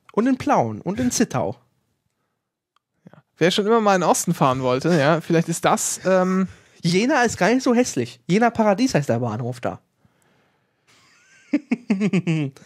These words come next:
Speaker 1: Wobei Jena ist ausverkauft.
Speaker 2: Jena, ja, ja, das ist ja auch schon jetzt wahrscheinlich bald, ne? Ähm
Speaker 1: Siebenundzwanzigster Dritter. Der hat eine kleine Pause jetzt gerade, scheinbar.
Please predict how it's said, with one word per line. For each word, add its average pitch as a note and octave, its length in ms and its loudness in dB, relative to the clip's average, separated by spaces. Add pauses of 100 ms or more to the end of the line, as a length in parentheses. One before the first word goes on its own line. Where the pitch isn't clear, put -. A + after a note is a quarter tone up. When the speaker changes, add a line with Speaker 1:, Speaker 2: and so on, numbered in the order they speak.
(500)
Speaker 1:
Wobei F3+ 200 2
Jena F3+ 280 2
ist D3+ 100 -2
ausverkauft. - 540 -8 (680)
Speaker 2:
Jena, F3+ 240 0
ja, D#3+ 240 2
ja, E3 200 0
das F3 160 0
ist F#3+ 60 -2
ja F#3+ 60 2
auch D3+ 100 0
schon D#3+ 140 0
jetzt E3 300 -2
wahrscheinlich F3 300 2
bald, D#2 380 -2
ne? G3 280 0
Ähm G3 240 2
Speaker 1:
Siebenundzwanzigster A#3+ 600 0
Dritter. A3 300 -4 (120)
Der D#3 80 -2
hat - 120 -4
eine F#3+ 100 -4
kleine F3 200 -2
Pause F3 300 0
jetzt - 100 -12
gerade, F2+ 260 -6 (160)
scheinbar. E2+ 300 -8